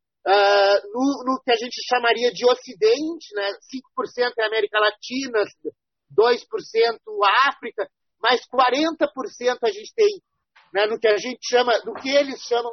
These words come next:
de Ocidente, Estados Unidos e Europa, e cinquenta e dois por cento na China. Com o covid, houve um, um, uma redução da produção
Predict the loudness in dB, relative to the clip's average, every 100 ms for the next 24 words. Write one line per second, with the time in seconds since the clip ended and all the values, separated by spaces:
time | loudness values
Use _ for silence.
0 | -2 0 0 -4 0 0 0 -4 -4 -6
1 | -10 -8 -8 -2 0 2 2 0 -2 -6
2 | _ _ _ _ -6 -2 -4 -2 2 2
3 | 2 0 -2 -4 0 0 0 -6 -16 -6
4 | -4 -4 -6 -8 -8 -8 -10 -8 -10 _
5 | _ _ _ _ _ _ 2 4 6 4
6 | 2 0 0 -2 -4 -2 -2 -4 -14 -14
7 | _ _ _ _ _ 2 2 2 -2 -6
8 | -8 -8 -6 -8 -12 -10 -10 -10 -10 -6
9 | 0 0 0 0 0 2 0 0 0 2
10 | 2 0 0 -2 -2 -4 -10 2 2 2